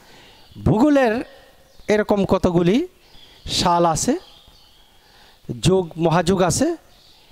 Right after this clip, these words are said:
এগুলো এরকমই। যখন আমরা ওই যুগটার কথা বলবো, তখন আমরা বুঝবো যে এই সময়ের কথা বলতেছি।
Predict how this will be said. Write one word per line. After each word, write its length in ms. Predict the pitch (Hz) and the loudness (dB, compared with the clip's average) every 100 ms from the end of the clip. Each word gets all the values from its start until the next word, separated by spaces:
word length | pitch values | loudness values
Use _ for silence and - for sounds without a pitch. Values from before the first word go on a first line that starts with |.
| - - | -20 -4
এগুলো 280 | 202 214 233 | 0 2 2
এরকমই। 580 | 180 185 180 104 92 87 - - - - - - _ - 127 | 2 0 0 -4 -6 -12 -18 -20 -20 -20 -20 -20 _ -12 -2
যখন 640 | 196 - 240 185 240 285 - | -2 2 0 0 -2 -6 -12
আমরা 320 | - 190 202 | -2 0 2
ওই 220 | 220 208 190 | 2 2 2
যুগটার 440 | 202 202 - 196 | 0 -2 -2 0
কথা 240 | 214 214 | 0 0
বলবো, 340 | 220 220 185 233 | 0 2 2 2
তখন 320 | - 165 185 | 0 0 0
আমরা 240 | 170 170 | 2 0
বুঝবো 460 | 175 170 143 165 311 - - - - | 2 2 2 2 0 -6 -20 -20 -10
যে 120 | 143 165 | -2 2
এই 180 | 190 | 2
সময়ের 360 | - - 180 170 | 2 0 0 0
কথা 240 | - - | -2 -2
বলতেছি। 440 | 147 147 - - | 0 0 -2 -6